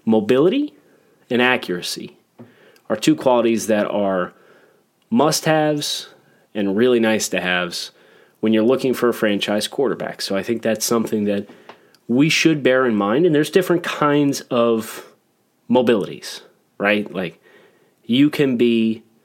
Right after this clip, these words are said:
a Josh Allen scrambler. You can be a Lamar Jackson scrambler. You can be Baker Mayfield type mobile.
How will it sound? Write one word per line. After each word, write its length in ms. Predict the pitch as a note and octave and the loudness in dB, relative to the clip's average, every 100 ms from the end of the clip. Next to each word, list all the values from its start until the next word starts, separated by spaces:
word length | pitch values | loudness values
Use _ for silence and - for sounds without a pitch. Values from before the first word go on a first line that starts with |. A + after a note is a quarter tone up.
| _ _ - | _ _ -10
a 120 | F#2 | -6
Josh 400 | G2 F#2 F#2 - | -2 -2 -2 -2
Allen 380 | G#2 A#2 B2 B2 | 0 2 2 0
scrambler. 720 | - B2+ B2 B2 B2+ C3 B2+ - _ _ _ _ | -2 0 2 2 0 0 -4 -12 _ _ _ _
You 160 | G#2+ G#2 | -4 -2
can 140 | G#2 | -2
be 140 | F2+ E2 | -2 -2
a 80 | |
Lamar 340 | C2+ D2 A1 G1+ | -4 -6 -8 -4
Jackson 540 | A2+ B2 C3 - B2+ | 0 0 0 -2 -2
scrambler. 760 | A#2+ - B2 A#2+ A2+ A2+ A2+ - - - _ - | -2 0 2 2 2 0 -2 -4 -14 -20 _ -4
You 180 | C3 | -2
can 200 | B2+ C3 | 0 0
be 220 | A#2+ B2 A#2+ | 2 2 0
Baker 360 | - B2+ C#3+ | 2 2 2
Mayfield 540 | C#3+ E3+ - A#2 G2+ - | 4 2 2 0 0 -2
type 220 | G#2 F2+ | -2 -2
mobile. 440 | G2 E2+ - - | -4 -6 -8 -14